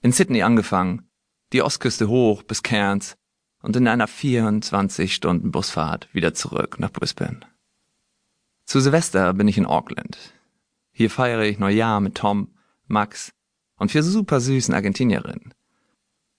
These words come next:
Mit dieser Truppe verbringe ich ziemlich viel Zeit.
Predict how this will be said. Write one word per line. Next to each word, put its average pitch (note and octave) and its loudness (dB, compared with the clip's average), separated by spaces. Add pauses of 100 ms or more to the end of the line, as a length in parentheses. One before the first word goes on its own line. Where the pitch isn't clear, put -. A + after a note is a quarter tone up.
(380)
Mit - 0
dieser D#3+ 4
Truppe G#2+ 0
verbringe G#2+ 2
ich G2 -4
ziemlich F2 0
viel - -6
Zeit. - -6